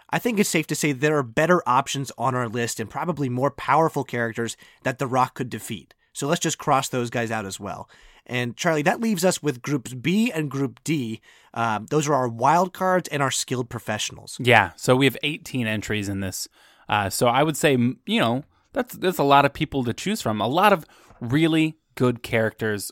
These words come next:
Speaker 2: Uh, some entries that stand out to me: Mitch Buchanan. That guy's got over five hundred saves on the beach. So
Speaker 1: <laughs>
Speaker 2: obviously he has something to offer. Sarge from Doom, you know, he turned into an alien zombie at the end, so who knows?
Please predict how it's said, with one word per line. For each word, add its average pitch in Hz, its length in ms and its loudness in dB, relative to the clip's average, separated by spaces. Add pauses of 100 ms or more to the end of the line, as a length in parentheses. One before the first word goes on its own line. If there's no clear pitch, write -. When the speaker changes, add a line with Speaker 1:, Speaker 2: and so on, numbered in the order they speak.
Speaker 2:
Uh, 113 260 4
some 135 580 0
entries 139 340 -2
that 110 160 -2
stand 127 280 0
out 123 180 4
to - 60 -2
me: 135 280 0 (360)
Mitch 123 240 0
Buchanan. 139 600 2
That 208 160 2
guy's 220 180 4
got - 220 2 (240)
over 190 220 6
five 175 320 8
hundred 151 300 4
saves 120 480 2 (300)
on 120 140 6
the 110 80 6
beach. 107 320 -2
So 117 380 8 (120)
Speaker 1:
<laughs> - 80 -6
Speaker 2:
obviously 208 440 6
he 196 200 0
has 160 80 2
something 123 420 2
to - 60 -2
offer. 104 460 -2 (160)
Sarge 175 440 6
from 147 260 0
Doom, 156 460 2
you 147 100 -4
know, 127 100 -2
he 131 120 -2
turned 139 260 -2
into 135 260 -2
an 123 140 -2
alien 123 380 -2
zombie 120 400 0
at 127 120 -6
the 135 140 -4
end, 131 180 -4
so 113 540 0
who 123 140 -2
knows? 117 400 -4